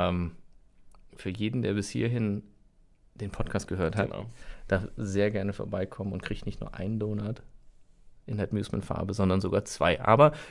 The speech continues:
Speaker 1: ihr müsst euch vorher ankündigen, weil wir müssen die noch bestellen. Ansonsten ist hier nämlich gar nichts. Dann hätten wir,
Speaker 2: Mhm.
Speaker 1: ähm, was hätten wir dann zu essen? Ja.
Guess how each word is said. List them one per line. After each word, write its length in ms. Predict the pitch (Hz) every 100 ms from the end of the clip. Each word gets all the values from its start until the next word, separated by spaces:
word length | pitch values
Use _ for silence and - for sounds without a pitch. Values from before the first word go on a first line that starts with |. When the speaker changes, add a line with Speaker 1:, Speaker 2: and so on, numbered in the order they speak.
| -
Speaker 1:
ihr 60 |
müsst 220 | 113 120 131
euch 120 | 117
vorher 300 | 117 107 -
ankündigen, 600 | 135 127 135 135 127 131 -
weil 240 | 76 82 98 - -
wir 80 | -
müssen 260 | 87 - 104
die 80 | 95
noch 140 | 87
bestellen. 480 | - - 80 80 78
Ansonsten 480 | 87 90 - 101 98
ist 100 | -
hier 80 |
nämlich 240 | 95 92 -
gar 180 | - -
nichts. 200 | - -
Dann 160 | 92
hätten 360 | 90 - 101 95
wir, 380 | 95 90 87 98
Speaker 2:
Mhm. 300 | 101 - 151 - - - - _ -
Speaker 1:
ähm, 600 | 82 82 82 80 - 95 -
was 120 | -
hätten 180 | - -
wir 60 | -
dann 160 | 107
zu 140 | - -
essen? 240 | - 101 - _ _ _ _ _ - _ - - - - - - - _ _ _ _ _ -
Ja. 280 | 80 -